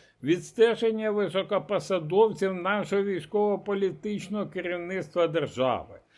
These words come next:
А коли ще приїжджають закордонні високопосадовці, то вони прикуті увагою до подій в нашій державі, як мінімум з потрійний-,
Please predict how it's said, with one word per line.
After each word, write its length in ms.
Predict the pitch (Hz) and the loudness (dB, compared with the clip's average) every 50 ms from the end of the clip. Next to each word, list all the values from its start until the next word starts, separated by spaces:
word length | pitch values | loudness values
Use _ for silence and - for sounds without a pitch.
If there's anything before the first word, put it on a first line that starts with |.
| - - - - | -20 -20 -20 -16
А 180 | - - 143 135 | -4 -2 -2 0
коли 320 | - 165 175 196 240 240 | 2 4 4 4 4 2
ще 160 | 202 - 220 214 | 2 2 0 0
приїжджають 720 | 214 220 220 220 226 208 170 156 196 233 247 233 196 156 | 0 0 0 0 2 0 0 2 2 2 4 2 0 0
закордонні 1120 | 131 156 202 202 208 - 202 180 156 135 127 117 - 196 240 269 269 254 247 247 233 220 | 0 0 0 2 2 2 0 0 0 -4 -8 2 4 6 8 10 10 10 8 8 6 4
високопосадовці, 1300 | 202 208 202 185 - 180 190 170 - 190 - - - 180 - 147 185 175 156 151 160 131 107 101 - 127 110 | 4 4 2 2 2 0 -2 0 0 -2 -2 -2 -2 -4 -2 -2 -4 -4 -2 -2 0 0 0 -2 -4 -8 -10
то 220 | 107 107 - 123 117 | -10 -10 -14 -14 -8
вони 360 | 117 120 120 123 143 170 185 | -6 -6 -4 -2 -2 -4 -4
прикуті 760 | 175 - 160 156 180 175 - - 196 214 214 208 208 - 214 | -6 -8 -8 -8 -8 -8 -6 -6 -6 -6 -6 -6 -8 -6 -6
увагою 800 | 214 220 220 220 220 233 240 240 233 226 214 185 151 151 147 135 | -4 -4 -4 0 0 2 4 4 6 6 6 6 6 4 2 2
до 220 | 127 123 139 147 | 0 0 0 0
подій 500 | - 147 156 151 135 120 131 156 165 156 | 0 0 -2 -4 -4 -4 -6 -6 -4 -2
в 20 | 143 | -2
нашій 480 | 139 139 147 147 139 123 - 139 139 | -2 -2 -2 -2 -4 -4 -4 -4 -4
державі, 680 | 131 123 123 131 123 113 113 147 139 120 110 107 104 107 | -4 -4 -4 -6 -4 -2 -2 0 0 0 0 -2 -4 -4
як 240 | 117 117 110 - | -4 -4 -4 -4
мінімум 560 | 120 117 139 165 170 170 160 156 151 143 135 - | -4 -4 -4 -4 -4 -6 -4 -2 -2 -2 -2 -4
з 80 | - | -6
потрійний-, 1700 | - _ _ - 139 135 127 131 - - 110 113 120 139 156 175 180 185 185 190 190 185 185 185 180 175 170 170 170 165 156 143 110 - | -12 _ _ 0 0 0 0 -2 -6 -10 -6 -4 0 0 2 4 4 4 6 6 6 6 4 4 2 2 0 0 0 0 0 -2 -2 -6